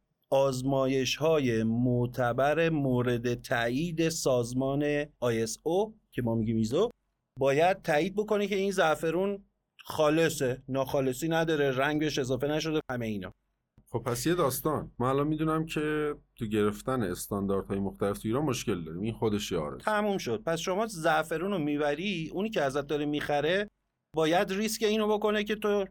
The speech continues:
Speaker 1: یه سه قلابی بهش انداخته باشی شاید.
Speaker 2: پس یکی از دلایل عدم توسعه این بازار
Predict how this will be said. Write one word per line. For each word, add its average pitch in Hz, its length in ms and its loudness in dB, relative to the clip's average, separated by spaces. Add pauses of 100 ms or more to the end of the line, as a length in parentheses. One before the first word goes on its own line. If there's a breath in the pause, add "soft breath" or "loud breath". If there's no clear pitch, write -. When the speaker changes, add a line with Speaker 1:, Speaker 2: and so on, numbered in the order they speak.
Speaker 1:
یه 185 80 -4
سه 202 120 -2
قلابی 185 380 2
بهش 233 180 0
انداخته 175 340 0
باشی 147 200 -2
شاید. 131 480 -2 (240)
Speaker 2:
پس 120 240 -4
یکی 170 280 0
از 107 240 0
دلایل 104 640 2
عدم 104 500 0
توسعه 98 920 0
این 98 200 0
بازار 101 760 0